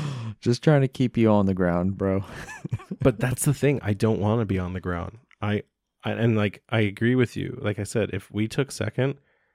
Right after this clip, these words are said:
Speaker 2: in the moment, I'd be angry. I'd be so frustrated. I'd be so devastated because I want to see, I wanna see them win. I wanna, I want them to feel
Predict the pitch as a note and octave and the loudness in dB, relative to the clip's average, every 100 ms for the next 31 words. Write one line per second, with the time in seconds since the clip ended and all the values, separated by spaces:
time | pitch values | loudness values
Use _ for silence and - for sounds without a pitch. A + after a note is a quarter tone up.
0 | _ _ _ _ _ - A#2+ G#2+ G2 G2 | _ _ _ _ _ -2 2 2 2 2
1 | C3 - G#2 F#2+ F#2 - - G2+ G2 F#2+ | 0 -4 -6 -6 -6 -8 -4 -4 -4 -8
2 | F#2 - G#2 G2 - - G2 - G#2 - | -10 -4 -4 -4 -4 -4 -2 -2 -4 -2
3 | G2 G2 - G#2 G2 F#2+ F#2 - G2 F#2 | -2 -4 -4 -6 -2 -2 -2 -4 -2 -2
4 | F#2+ G2 F#2+ F#2+ G2+ G2+ G2 - G2 - | -4 -4 -2 -2 0 -2 -4 -8 -8 -4
5 | G2 F#2+ F#2+ F#2 - G2 G2+ G2 - F#2+ | -4 -4 -6 -8 -6 -2 -2 -2 -2 -2
6 | F#2+ F#2+ G2 F#2+ F#2 F#2 - - G2+ G2 | -2 0 0 -2 -2 -4 -8 -6 -4 -4
7 | - G#2 G#2 A2+ A#2 G2+ - - A2 G#2 | -4 -2 0 0 -2 -4 -10 0 2 2
8 | G#2 | 0